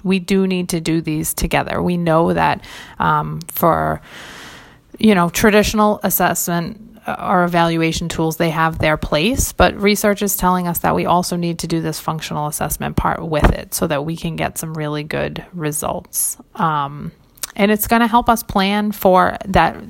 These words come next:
this idea of really individualized intervention. And that, you know, we know all kids and families are different. All kids and families come from a different place. I, I even think about, like, my sister, she has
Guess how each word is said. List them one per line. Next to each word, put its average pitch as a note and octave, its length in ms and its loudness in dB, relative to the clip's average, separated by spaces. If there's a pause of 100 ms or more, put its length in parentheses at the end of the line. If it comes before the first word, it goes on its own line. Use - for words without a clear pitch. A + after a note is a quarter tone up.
this F#3 180 4
idea F3+ 320 2
of F3+ 240 0
really G3 320 2
individualized E3 1300 0 (360)
intervention. - 840 -2 (260)
And E3+ 220 0
that, D#3+ 220 0 (340)
you F#3 140 2
know, F3 100 2
we G3 180 2
know G3+ 440 2
all F#3+ 320 6
kids G3+ 280 -2
and G3 140 -2
families E3+ 640 -2
are D#3 480 2 (160)
different. - 560 -2
All F3+ 380 2
kids F#3 260 -2
and F3+ 140 -4
families E3 440 -4
come D#3+ 320 -2
from D#3 420 -2 (280)
a F#3+ 100 2
different E3 380 -2
place. E3 300 0
I, F3+ 280 0
I F#3+ 100 0
even F#3+ 260 0
think F3 180 -4
about, E3 380 -2
like, E3+ 260 -8
my D#3+ 160 -2
sister, E3 500 -4
she - 240 -2
has D#3 460 -4